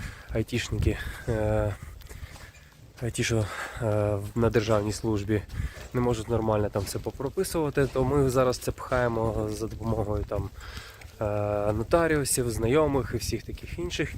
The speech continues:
І навіть якщо це не відбудеться, ми все одно будемо робити передачу і реєстрацію квартир,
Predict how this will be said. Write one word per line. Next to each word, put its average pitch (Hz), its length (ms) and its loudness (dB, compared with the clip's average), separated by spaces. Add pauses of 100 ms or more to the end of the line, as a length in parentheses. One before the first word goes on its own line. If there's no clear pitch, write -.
І 143 200 0
навіть 131 380 2
якщо 123 360 0
це 117 180 -2
не 113 180 0
відбудеться, 147 500 -2
ми 120 100 0
все - 160 0
одно 123 220 4
будемо 113 440 4
робити 110 320 0
передачу 113 540 0 (880)
і 127 120 4
реєстрацію 120 640 4
квартир, 143 440 2